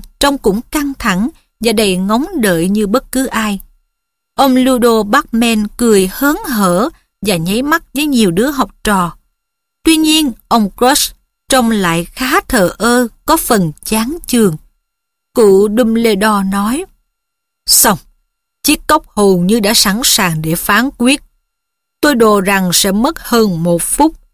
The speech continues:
Bây giờ, khi tên của các vị quán quân đã được xướng lên rồi, tôi xin đề nghị các vị đó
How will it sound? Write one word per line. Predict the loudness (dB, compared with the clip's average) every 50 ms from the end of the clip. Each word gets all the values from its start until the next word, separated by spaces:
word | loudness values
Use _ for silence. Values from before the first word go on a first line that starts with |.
| _ _ _ _ _ _ _ _ _ _ _ _ 0
Bây | 2 2 2 2 0
giờ, | 0 2 2 2 2 2 0 -2 -2 -4
khi | -4 -2 -2
tên | 0 2 2 2 2 0
của | 0 0 0 0 0
các | 0 -2 -4 -4 -2
vị | -2 0 0 0 0 0
quán | 0 0 0 -2 0
quân | 0 0 2 2
đã | 0 0 0
được | 0 0 0 0
xướng | 0 0 0 2 0 0 0
lên | 0 0 0 0 0 0 -2
rồi, | 0 0 0 0 0 -2 -6 -10 _ _ _ _ _ _ _
tôi | 0 0 2
xin | 2 0 0 0
đề | 0 0 2
nghị | 2 2 2 2 0
các | 0 -2 -4 -2 -2
vị | 0 0 0
đó | 0 0 0 0 0 -2 -2